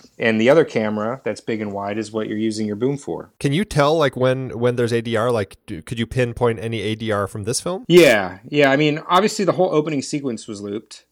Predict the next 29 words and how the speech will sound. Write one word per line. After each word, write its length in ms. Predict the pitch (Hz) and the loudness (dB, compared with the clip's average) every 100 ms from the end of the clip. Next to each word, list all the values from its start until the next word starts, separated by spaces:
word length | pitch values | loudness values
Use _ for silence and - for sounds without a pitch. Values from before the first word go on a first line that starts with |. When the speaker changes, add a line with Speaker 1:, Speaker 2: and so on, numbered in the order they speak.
| _ | _
Speaker 2:
The 80 | - | 0
robbery. 440 | 107 101 104 107 - _ - | 2 4 2 0 -4 _ -2
Speaker 1:
Yeah, 300 | 139 127 117 | 0 0 -4
the 140 | 156 | -4
robbery 340 | 143 135 135 139 | -2 -2 -2 -2
was 180 | 123 120 | -2 -4
looped. 400 | 113 120 - - _ - | -4 -6 -12 -20 _ -6
There's 220 | 170 156 | -4 -4
not, 340 | 175 185 190 - | -4 -2 -4 -2
I 100 | 165 | -4
didn't 180 | 190 165 | -2 -2
notice 300 | 165 170 165 | -2 -2 -4
a 40 | |
lot 400 | 127 123 127 - | -2 -2 -4 -8
in 140 | 165 139 | -10 -10
this 160 | 123 | -8
movie, 300 | 123 120 131 | -6 -6 -4
to 60 | 131 | -6
be 140 | 113 | -6
honest 300 | 110 117 123 | -6 -6 -6
with 180 | 139 120 | -8 -8
you. 220 | 135 131 - | -8 -8 -6
There's, 340 | 135 120 113 123 | -2 -2 -2 0
uh, 340 | 117 117 113 | 2 2 0
a 60 | 127 | -4
couple 360 | - 156 151 | -2 -2 -2
times 500 | 139 143 135 135 127 | -4 -4 -4 -4 -6
when 580 | 135 127 127 123 120 120 - _ _ _ _ | -4 -2 -2 -2 -6 -10 -16 _ _ _ _
they're, 560 | 120 131 131 127 120 | 8 10 10 6 4